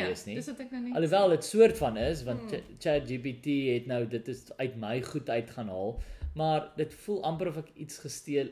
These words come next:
Speaker 1: of dit voel nie eg nie.
Speaker 2: Nee, maar weet jy wat dit wegvat? Jy het gesê die woord geniet. Want
Speaker 1: Ja.
Speaker 2: deel van iets skep of geniet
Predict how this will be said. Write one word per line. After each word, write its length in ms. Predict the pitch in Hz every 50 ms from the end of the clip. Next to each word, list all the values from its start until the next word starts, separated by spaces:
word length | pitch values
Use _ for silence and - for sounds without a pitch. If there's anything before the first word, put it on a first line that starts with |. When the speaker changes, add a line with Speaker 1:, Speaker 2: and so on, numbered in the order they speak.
| -
Speaker 1:
of 160 | - 123 123 -
dit 220 | - 143 139 -
voel 140 | - - 180 180
nie 100 | 185 -
eg 300 | - 127 123 - - -
nie. 260 | 110 90 82 80 82 -
Speaker 2:
Nee, 120 | - 294 285
maar 140 | 269 262 247
weet 120 | 330 320
jy 60 | 359 339
wat 100 | 349 339
dit 160 | 330 277 -
wegvat? 560 | 247 254 247 247 - - - - 151 147 -
Jy 60 | - 175
het 140 | - -
gesê 240 | - - - 214 202
die 100 | 202 214 202
woord 340 | 202 180 156 143 143 - - -
geniet. 380 | - 214 214 226 220 220 - - - - _ _ _ _ _ _ -
Want 140 | - 262 226
Speaker 1:
Ja. 180 | 208 196 185 185 175 - _ _ _ _ _ _ _
Speaker 2:
deel 360 | - 196 180 208 214 233 254
van 360 | - - - 320 302 277 262 - -
iets 320 | 214 202 - - - -
skep 460 | - - 190 185 - - - - - - _ -
of 140 | 196 - -
geniet 480 | - - 247 233 226 233 151 113 -